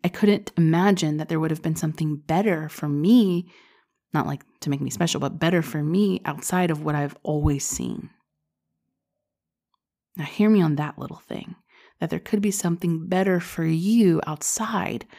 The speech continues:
of what you've always seen. So if we can open ourselves up to what could be better,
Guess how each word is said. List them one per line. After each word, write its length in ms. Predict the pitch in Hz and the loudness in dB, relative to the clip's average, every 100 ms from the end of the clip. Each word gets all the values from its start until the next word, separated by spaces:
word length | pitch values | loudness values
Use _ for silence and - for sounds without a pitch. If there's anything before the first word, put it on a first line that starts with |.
| - - | -20 -10
of 120 | 160 | -4
what 200 | 170 165 | -2 -2
you've 120 | 165 | -4
always 380 | - 151 143 139 | -6 -6 -4 -4
seen. 480 | - - 151 - - - _ _ _ _ _ _ _ _ _ _ _ _ _ _ _ _ | -6 -6 -6 -8 -10 -16 _ _ _ _ _ _ _ _ _ _ _ _ _ _ _ _
So 460 | - - 156 147 151 _ _ - | -8 -2 0 0 -4 _ _ -2
if 180 | 165 - | 0 2
we 100 | 202 | 2
can 300 | 202 175 165 - | 2 0 0 2
open 300 | 208 202 170 | 2 2 0
ourselves 460 | 156 - 160 151 - | 0 -2 -4 -4 -4
up 240 | 165 156 | -4 -4
to 280 | 160 156 147 | -6 -4 -2
what 320 | 143 170 180 | -2 -2 -4
could 240 | - 165 170 | -4 -6 -4
be 240 | 156 151 - _ _ _ _ _ _ _ _ _ - | -6 -8 -12 _ _ _ _ _ _ _ _ _ 0
better, 560 | 214 180 143 - 180 | 2 2 -2 -6 -10